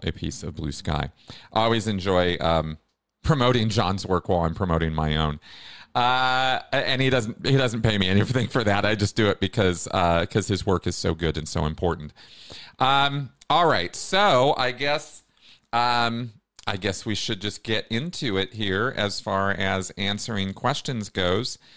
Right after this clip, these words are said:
Um, so let's do it.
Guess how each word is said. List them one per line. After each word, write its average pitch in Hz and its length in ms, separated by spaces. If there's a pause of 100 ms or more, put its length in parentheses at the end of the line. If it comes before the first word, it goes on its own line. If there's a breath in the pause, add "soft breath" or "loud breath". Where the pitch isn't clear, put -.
(240 loud breath)
Um, 113 640 (440)
so 175 420 (120)
let's 98 180
do 151 200
it. - 180